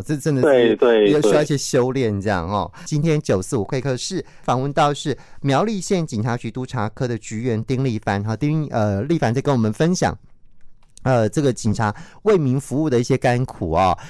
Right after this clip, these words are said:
Speaker 1: 那，呃，这个除了这些之外呢，我想我们这个员警哦，其实是有很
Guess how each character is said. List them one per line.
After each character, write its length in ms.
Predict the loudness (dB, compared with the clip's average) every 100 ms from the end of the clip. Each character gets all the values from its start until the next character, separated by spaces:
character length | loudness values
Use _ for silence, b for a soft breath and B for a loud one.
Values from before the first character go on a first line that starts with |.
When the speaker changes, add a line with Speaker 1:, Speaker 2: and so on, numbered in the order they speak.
| -8 0
Speaker 1:
那， 460 | 2 4 4 2 -2 -4
呃， 300 | -2 0 0 -2
这 100 | 0
个 140 | 0
除 180 | 0 2
了 120 | 2 2
这 140 | 0
些 100 | 0
之 160 | 0 2
外 260 | 4 4
呢， 140 | 2 2
我 140 | 0
想 180 | 0 -4 B -10 0
我 100 | 2
们 240 | 4 2
这 140 | 2 0
个 80 |
员 260 | 2 2 2
警 240 | 0 -2
哦， 160 | -2 -4
其 180 | -4 -8
实 240 | -2 -2
是 200 | -2 0
有 120 | 2
很 160 | 2